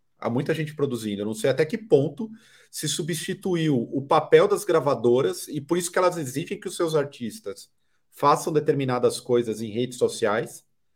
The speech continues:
que não deveria ser uma função do artista, na minha opinião. Assim, não, não acho que faz o menor sentido. Eu, eu, por exemplo, eu não, não sei lidar com, com, com rede social e acho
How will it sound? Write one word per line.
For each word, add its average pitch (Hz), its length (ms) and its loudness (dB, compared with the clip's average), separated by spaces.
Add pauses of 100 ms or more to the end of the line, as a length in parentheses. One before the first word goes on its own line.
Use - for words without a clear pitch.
(240)
que - 140 0
não 175 260 8
deveria 196 280 6
ser 165 140 -4
uma 151 120 -2
função 139 240 -8
do 123 80 2
artista, 131 460 -4
na 123 40 -8
minha 107 140 -6
opinião. 107 440 -8 (680)
Assim, 107 460 -4
não, 139 240 0
não 147 200 2
acho 165 200 0
que - 40 -20
faz 180 200 0
o 165 40 -8
menor 160 220 -2
sentido. 139 420 -4
Eu, 127 300 2 (320)
eu, 117 80 -4
por 156 120 6
exemplo, 143 440 -2 (160)
eu 151 140 4
não, 185 180 -6 (640)
não 127 200 -4
sei 170 200 -6
lidar 151 320 0
com, 127 400 -8
com, 113 280 -12
com 113 120 -18
rede 117 180 -6
social 143 640 -2
e 185 140 -6
acho 175 420 -4